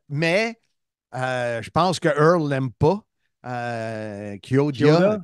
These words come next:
Speaker 1: Ouais,
Speaker 2: Chioda,
Speaker 1: et je
Speaker 2: Mike Chioda, il l'aime pas ?
Speaker 1: je pense qu'il l'aime pas parce qu'il dit, d'après moi, il a fait ça. C'est, il a, c'est un artiste de la bullshit.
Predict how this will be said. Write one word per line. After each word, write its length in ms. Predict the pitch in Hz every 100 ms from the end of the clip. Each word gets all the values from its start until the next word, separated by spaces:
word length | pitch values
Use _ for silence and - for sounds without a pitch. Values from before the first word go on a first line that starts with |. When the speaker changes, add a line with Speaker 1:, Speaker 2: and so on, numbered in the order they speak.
| - _ -
Speaker 1:
Ouais, 360 | 123 147 160
Speaker 2:
Chioda, 240 | 143 156 160
Speaker 1:
et 60 |
je 80 | 127
Speaker 2:
Mike 200 | 139 151
Chioda, 360 | - 143 139 156
il 80 | 151
l'aime 160 | 165 156
pas ? 320 | 226 180 - _ _
Speaker 1:
je 60 | 175
pense 140 | 220
qu'il 160 | 208 196
l'aime 200 | 190 170
pas 200 | 240 233
parce 200 | 202 -
qu'il 140 | 180
dit, 160 | 139 143
d'après 320 | 190 190 180
moi, 160 | 196 226
il 80 | 180
a 60 |
fait 240 | - 175 -
ça. 180 | 208
C'est, 200 | 185 190 156
il 160 | 147
a, 80 | 156
c'est 320 | 127 165 135
un 160 | 165 160
artiste 560 | 202 - - 226 147 127
de 80 | 143
la 200 | 139 131
bullshit. 720 | 107 160 143 - - 92